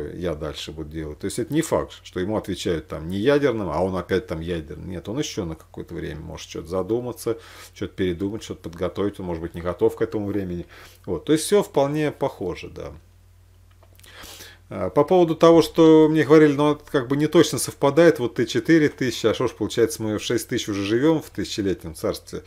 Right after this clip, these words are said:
Слушайте, ну всё это очень тоже где-то, а, м, э, не, это получается, конечно, если,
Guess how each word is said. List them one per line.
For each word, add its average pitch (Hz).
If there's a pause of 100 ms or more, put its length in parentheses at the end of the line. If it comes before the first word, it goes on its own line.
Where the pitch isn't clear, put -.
(260)
Слушайте, -
ну 117
всё 160
это 139
очень 123
тоже 101
где-то, 95 (540)
а, 90
м, 65
э, 55
не, 127
это -
получается, 135
конечно, 135
если, 95